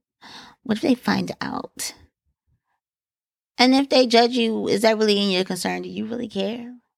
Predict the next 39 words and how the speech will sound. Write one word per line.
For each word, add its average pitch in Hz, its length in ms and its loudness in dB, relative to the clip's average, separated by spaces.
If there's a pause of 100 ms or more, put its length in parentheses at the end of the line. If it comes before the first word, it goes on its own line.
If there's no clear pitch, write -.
(100)
I - 60 -10
mean, 196 260 -2
some 190 280 4
people 247 580 0 (600)
are 196 120 4
funky 208 360 2
like 202 200 4
a 220 60 -6
chicken - 560 0
and 208 140 -6
some - 260 2
are 190 80 2
loose 175 240 0
like 185 160 4
a 196 80 0
goose. 185 460 -4 (320)
That 262 200 2
being 247 220 6
said, 233 260 4
everyone's 277 400 2
sex - 280 2
life, 202 240 6
as 165 180 2
long 165 300 6
as 190 80 0
it's 196 120 0
between 180 400 0
two 214 480 2 (340)
consensual, 202 800 2
multiple 185 400 0
consensual 240 480 2
adults, 165 480 2 (280)
is - 160 0
no 190 220 6
one's 196 240 0
business 160 400 4
but 156 220 0
their 151 200 2
own. 135 420 2